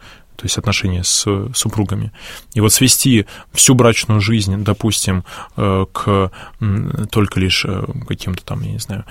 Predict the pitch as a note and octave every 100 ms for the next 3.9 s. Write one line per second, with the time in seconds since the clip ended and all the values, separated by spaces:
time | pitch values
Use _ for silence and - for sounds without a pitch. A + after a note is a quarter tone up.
0 | - - G2+ G2+ G#2 G2 G2+ - G#2 F#2
1 | - G2 F#2 B2+ C#3 A2 G2+ F#2+ F#2 F2+
2 | - - - F#2+ F2+ F2 F2 F2+ F2 F2
3 | E2+ F#2 G2 - F#2+ F#2+ B2+ B2+